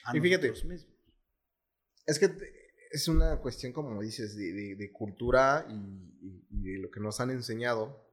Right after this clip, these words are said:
Speaker 2: Porque si te das cuenta, y lo digo desde el punto donde vivimos en una sociedad machista, entonces a las mujeres muchas veces les enseñan que tener un buen hombre es lo mejor que les puede pasar en la vida,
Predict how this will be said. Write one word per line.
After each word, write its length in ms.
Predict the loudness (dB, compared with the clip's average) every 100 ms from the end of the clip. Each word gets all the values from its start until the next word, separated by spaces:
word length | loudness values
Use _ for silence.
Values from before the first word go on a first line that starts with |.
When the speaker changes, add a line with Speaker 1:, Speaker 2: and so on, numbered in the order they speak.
| _ _ -20 _ -12 2
Speaker 2:
Porque 340 | 2 4 0
si 120 | -2
te 140 | -2 4
das 240 | 4 4
cuenta, 560 | 2 0 0 -4 -6 -14 -10
y 440 | -8 -8 -8 0
lo 120 | 2
digo 400 | 4 2 0 -12
desde 800 | -2 -2 -2 -4 -4 -4 -6 -6
el 120 | -6 -6
punto 280 | -6 -2
donde 360 | -2 -2 -6 -8 -12 -10
vivimos 360 | -2 -2 -2 -4
en 60 | -6
una 100 | -8
sociedad 300 | -8 -6 -4
machista, 540 | -6 -10 -10 -10 -12 _ _ _ _ _ -20 _ -4
entonces 460 | -2 0 -2 -2 -2
a 60 |
las 160 | -2 -4
mujeres 440 | -8 -4 -4 -2
muchas 260 | -4 -8 -8
veces 240 | -8 -8
les 220 | -8 -8 -10
enseñan 560 | -10 -8 -4 -6 -8 _ _ _ _ _ _ -8
que 80 |
tener 300 | -2 0 2
un 140 | 0 0
buen 180 | 0 0
hombre 180 | -2 -2
es 60 |
lo 80 | -2
mejor 340 | -2 -4 -6
que 60 | -4
les 100 | -8
puede 160 | -8 -12
pasar 320 | -12 -10 -12
en 40 | -10
la 40 | -12
vida, 160 | -14